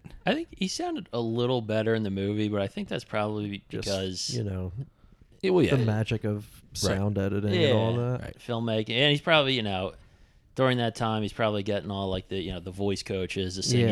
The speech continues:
Speaker 2: Yeah,
Speaker 1: lessons,
Speaker 2: right.
Speaker 1: you know, he's probably hasn't kept up with that, you know.
Speaker 3: I, in the, um, the clip they showed a couple times for, I don't know, maybe, was he nominated for Best Actor?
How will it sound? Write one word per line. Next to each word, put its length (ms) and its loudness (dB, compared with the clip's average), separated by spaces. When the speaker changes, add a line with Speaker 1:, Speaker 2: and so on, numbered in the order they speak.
Speaker 2:
Yeah, 60 2
Speaker 1:
lessons, 280 2
Speaker 2:
right. 120 0
Speaker 1:
you 80 -4
know, 240 -6
he's 120 -8
probably 280 -2
hasn't 220 -6
kept 220 -8
up 160 -6
with 100 -10
that, 340 -10
you 280 -16
know. 100 -14
Speaker 3:
I, 100 -14
in 260 4
the, 180 8
um, 260 8
the 80 6
clip 260 2
they 120 6
showed 440 4
a 40 0
couple 240 6
times 500 2
for, 280 -2
I 60 -4
don't 80 -4
know, 60 -2
maybe, 400 -2
was 120 -2
he 80 4
nominated 180 2
for 60 0
Best 220 2
Actor? 340 -2